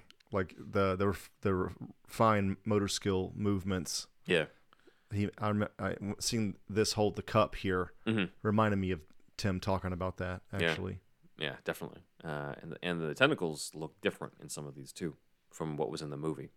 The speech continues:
Speaker 2: Um,
Speaker 1: Yeah.
Speaker 2: both movies. Uh,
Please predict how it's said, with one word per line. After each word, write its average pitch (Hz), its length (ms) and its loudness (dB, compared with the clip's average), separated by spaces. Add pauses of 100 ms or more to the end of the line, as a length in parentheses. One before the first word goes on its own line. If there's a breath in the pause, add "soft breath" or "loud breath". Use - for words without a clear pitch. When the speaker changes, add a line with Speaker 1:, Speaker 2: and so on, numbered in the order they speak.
(720 soft breath)
Speaker 2:
Um, 92 240 0
Speaker 1:
Yeah. 98 300 4 (400)
Speaker 2:
both 90 180 6
movies. 71 340 -8 (800 soft breath)
Uh, 78 640 2